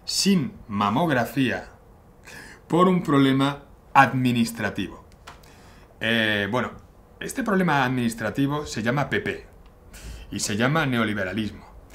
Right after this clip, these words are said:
y se llama queremos llevarnos lo muerto y se llama la sanidad una oportunidad de negocio, que fue una reunión que hizo ya Esperanza Aguirre hace años con un montón de inversores, diciéndoles eso precisamente, la sanidad,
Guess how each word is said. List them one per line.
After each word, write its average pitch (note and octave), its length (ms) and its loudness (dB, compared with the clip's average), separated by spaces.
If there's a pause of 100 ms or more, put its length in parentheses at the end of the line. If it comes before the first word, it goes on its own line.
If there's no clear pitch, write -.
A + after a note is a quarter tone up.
(320)
y F#2 80 -4
se A2 220 -2
llama D#3+ 300 4
queremos C3 360 2
llevarnos B2 460 2
lo G2+ 160 -4
muerto B2 720 -4
y A#2 80 -6
se A2 200 -2
llama C3+ 460 2
la A#2+ 160 0
sanidad B2 540 0
una C#3 160 0
oportunidad A#2+ 500 0
de B2 80 -2
negocio, A2+ 540 -2 (200)
que E2+ 120 -16
fue G2 140 -14
una G2+ 100 -4
reunión G#2+ 400 -4
que G#2+ 100 -12
hizo G2 220 -10
ya G#2+ 120 -6
Esperanza G2 440 -8
Aguirre A#2 420 -4 (320)
hace A2 300 -4
años A2+ 420 -2 (380)
con B2+ 340 4
un A#2+ 360 0
montón G#2 360 -4
de A2+ 60 -2
inversores, B2 760 -2 (400)
diciéndoles C3+ 640 -2
eso F#3 360 2
precisamente, C#3 720 -4 (260)
la G#2+ 220 2
sanidad, A#2 560 4